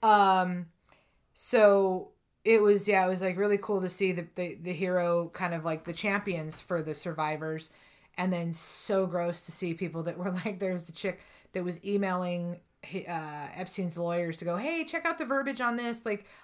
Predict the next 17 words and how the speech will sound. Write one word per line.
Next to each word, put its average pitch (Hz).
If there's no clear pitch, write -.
let 220
me 240
know 226
if 226
you 220
wanna 208
make 202
any 202
changes," 190
and, 175
and 170
on 170
and 165
on. 160
Amazing, 190
amazing. 226
Um, 165